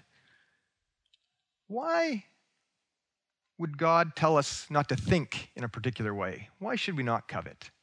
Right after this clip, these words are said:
Perhaps good God knows that thinking or coveting something ultimately makes us act out and leads us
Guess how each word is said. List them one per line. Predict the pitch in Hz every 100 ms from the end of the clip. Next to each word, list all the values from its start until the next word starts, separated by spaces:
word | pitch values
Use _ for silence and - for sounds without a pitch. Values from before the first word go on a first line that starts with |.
| _ _ _ _ - _ - _ _ _ -
Perhaps | 202 -
good | 180 143
God | 143 143
knows | 131 127 127
that | 113 -
thinking | - 139 143 135
or | 113
coveting | - 131 151 151
something | - 151 147 170 180 175 156 _ _ _ _ _ _ _ _ _ _ _ _ _
ultimately | 143 190 - 147 127 127 123 123 _ _ _ -
makes | 131 131 -
us | 120 - - _
act | - 135 - - 131
out | 117 101 - - _ _ _ _ _ _
and | 127 123 120
leads | 127 143 151
us | 123 -